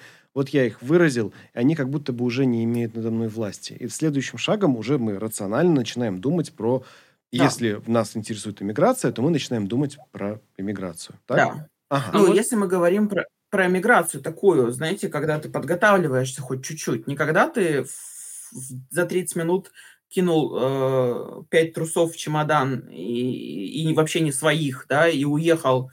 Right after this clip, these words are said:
Speaker 2: и через четыре дня обнаружил, что ты не со своими даже трусами, вот, ну, как бы где-то, то, ну, если это не такая история, если ты как бы хот-, хочешь хотя бы,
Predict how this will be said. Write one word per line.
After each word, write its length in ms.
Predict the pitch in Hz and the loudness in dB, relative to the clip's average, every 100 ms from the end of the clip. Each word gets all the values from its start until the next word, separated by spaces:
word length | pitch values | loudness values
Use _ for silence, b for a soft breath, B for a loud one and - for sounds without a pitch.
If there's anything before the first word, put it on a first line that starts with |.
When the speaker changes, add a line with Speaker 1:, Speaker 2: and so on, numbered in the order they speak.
| B B B _ | B B B _
Speaker 2:
и 120 | 156 | -4
через 220 | 175 160 | -2 -2
четыре 360 | 156 - 175 160 | -4 -6 -2 -2
дня 220 | 156 156 | 2 2
обнаружил, 480 | 147 147 160 156 127 | 2 0 0 0 -2
что 160 | - | -2
ты 140 | 135 156 | -4 -2
не 120 | 156 | -2
со 120 | 156 | -2
своими 240 | 156 170 156 | -4 -2 -2
даже 220 | 151 143 | -2 -6
трусами, 600 | 135 170 226 349 196 131 B B B B | -8 -4 0 0 -2 -4 B B B B
вот, 300 | 147 139 127 | 2 2 2
ну, 120 | 175 | 0
как 220 | 180 160 | 2 0
бы 220 | 139 147 - | 0 0 0
где-то, 560 | 143 165 175 156 123 | 0 2 2 2 -4
то, 420 | - 165 160 156 135 | 2 6 6 6 2
ну, 120 | 170 | 0
если 240 | 165 165 160 | 0 -2 -2
это 100 | 175 | -4
не 80 | 170 | -4
такая 340 | 196 185 131 | 2 2 2
история, 500 | 131 - 240 359 185 | 0 -2 -2 0 -2
если 240 | 147 160 156 | -2 -6 -10
ты 100 | 131 | -8
как 180 | 131 | -8
бы 80 | 135 | -6
хот-, 220 | 151 156 - _ | -4 -6 -8 _
хочешь 520 | - 185 175 151 - - | -4 -2 -2 -8 -12 -6
хотя 240 | 160 165 | -4 -2
бы, 260 | 156 156 | 0 -2